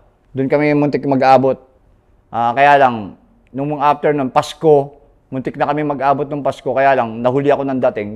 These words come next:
Talagang mag-, marunong ang Diyos. Ah, nung time na pauwi siya ng Del-,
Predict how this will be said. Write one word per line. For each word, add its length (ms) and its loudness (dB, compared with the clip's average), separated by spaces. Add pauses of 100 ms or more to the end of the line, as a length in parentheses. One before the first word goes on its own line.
Talagang 560 -8 (720)
mag-, 280 0
marunong 440 6
ang 40 2
Diyos. 440 2
Ah, 480 -4 (220)
nung 320 -6
time 160 2
na 80 -2
pauwi 400 2
siya 160 -2
ng 100 -6
Del-, 260 -2